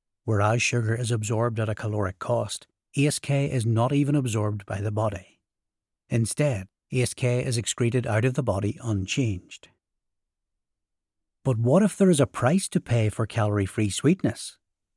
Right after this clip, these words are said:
Low and no-calorie sweeteners have been subject of much skepticism and controversy,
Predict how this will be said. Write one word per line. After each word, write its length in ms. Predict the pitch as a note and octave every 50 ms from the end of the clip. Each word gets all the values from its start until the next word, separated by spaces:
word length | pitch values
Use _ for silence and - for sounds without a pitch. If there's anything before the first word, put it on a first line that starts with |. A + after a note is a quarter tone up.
| _ _ _ _ _ _ -
Low 320 | B2 B2 C#3+ F3+ A3 A#3
and 100 | A3+ G3+
no-calorie 560 | F#3+ F3+ E3+ D3+ - - C3+ B2+ A#2+ A#2 A2+
sweeteners 520 | G2+ - - A#2 G#2+ - - A2 G#2+ G2 -
have 120 | B2 A#2
been 160 | G#2+ B2 A#2+
subject 540 | A2 - C3+ C#3 C#3 C3 C#3 A#2+ A2 - -
of 100 | A2+ G2+
much 300 | G#2+ A2 B2 C#3+ - -
skepticism 720 | - - - C#3+ - - - B2 - - A#2 G2+ G#2 G#2
and 100 | G#2 G2
controversy, 800 | - - C3+ C#3+ C3+ D3 A#2+ A#2 G#2+ G2 - - - G2 - _